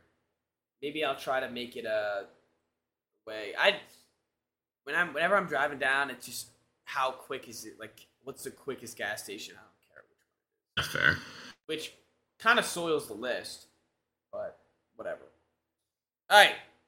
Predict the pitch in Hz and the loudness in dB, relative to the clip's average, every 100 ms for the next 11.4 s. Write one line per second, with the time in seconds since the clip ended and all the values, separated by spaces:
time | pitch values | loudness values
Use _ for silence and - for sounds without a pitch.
0 | _ _ 151 208 - 202 185 160 - 139 | _ _ 6 6 6 8 10 8 4 10
1 | 190 247 233 202 175 165 180 180 - 156 | 12 12 12 10 10 8 8 6 4 2
2 | 156 175 180 170 170 151 139 143 156 170 | 2 -4 -2 0 0 0 0 4 10 10
3 | 151 - - 139 135 127 151 143 127 139 | 10 2 -14 -10 -10 -8 -8 -8 -2 0
4 | 139 135 127 120 120 123 117 113 127 135 | 2 0 -4 -10 -20 -20 -10 -2 0 0
5 | 117 110 107 _ _ _ _ _ _ _ | -2 -6 -6 _ _ _ _ _ _ _
6 | _ - 147 147 139 123 - - 175 190 | _ -6 -2 0 -2 -6 -10 -6 -2 -2
7 | 127 104 60 - _ _ _ _ _ _ | -2 -6 -6 -12 _ _ _ _ _ _
8 | _ _ _ _ _ _ _ _ _ _ | _ _ _ _ _ _ _ _ _ _
9 | _ _ _ 120 113 123 123 123 82 82 | _ _ _ 10 12 12 12 12 6 2
10 | 90 82 73 73 - 85 107 - 139 120 | 6 8 8 6 2 6 8 8 6 6
11 | - - - | 4 2 0